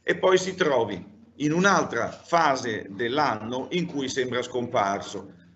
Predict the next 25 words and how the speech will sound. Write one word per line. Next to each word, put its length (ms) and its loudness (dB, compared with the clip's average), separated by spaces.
ma 120 4
non 180 2
è 60 8
un 180 2
problema 520 4
perché 600 2
la, 460 2
l'abilità 480 2
con 160 -4
cui 180 2
riesce 360 4
a 80 2
ricoprire 920 0
super-, 360 0
ampie 320 2
superfici 640 0
in 100 -6
pochissimo 560 -2
tempo 480 0
è 100 2
una 220 0
delle 220 2
sue 180 -2
caratteristiche 800 -2
principali. 840 -4